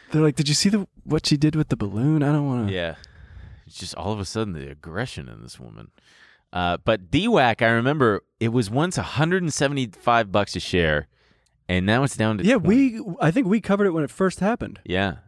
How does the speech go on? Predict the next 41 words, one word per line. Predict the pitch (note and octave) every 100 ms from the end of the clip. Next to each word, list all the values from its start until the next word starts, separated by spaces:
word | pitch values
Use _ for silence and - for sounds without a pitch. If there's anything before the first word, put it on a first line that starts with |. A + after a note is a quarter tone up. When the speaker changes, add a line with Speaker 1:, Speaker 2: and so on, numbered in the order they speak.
| _
Speaker 1:
It | C#3+
shot | - F3+ F#3+
up. | A#3 - -
And | C#3
what | D#3 G#3
happened? | G#3+ D#3+ G2 G2 _
Speaker 2:
I | F#2+ G2+
think | A#2+ A2
Speaker 1:
I | G2
Speaker 2:
I | F#3+
Speaker 1:
tried | A3+ A3
to | E3
buy | D3+ E3+
it. | G#2+ G#2+ - _ _ _ -
Speaker 2:
Oh, | A#2 C#3 A#2
yeah. | F#2+ B2 D3 G2+
Speaker 1:
And | B2+
you | D3
Speaker 2:
You, |
but | D#3
Speaker 1:
talked, | D#3+
Speaker 2:
you | D3+ G3
Speaker 1:
you | D#3+
Speaker 2:
tried | G#3+ D3+
to |
buy | C3+ C#3+
it | B2+
at, | G#2
like, | G2+
a | F#2
hundred. | D#2+ C3+ B2+ F#2 E2 -
Speaker 1:
No, | C#3 C3
I | C3+
tried | E3
to | D#3
buy | D#3+
it | D#3
at, | C3+
like, | B2+
Speaker 2:
Like | F2
Speaker 1:
thirty. | C#3+ C#3 G#2 G2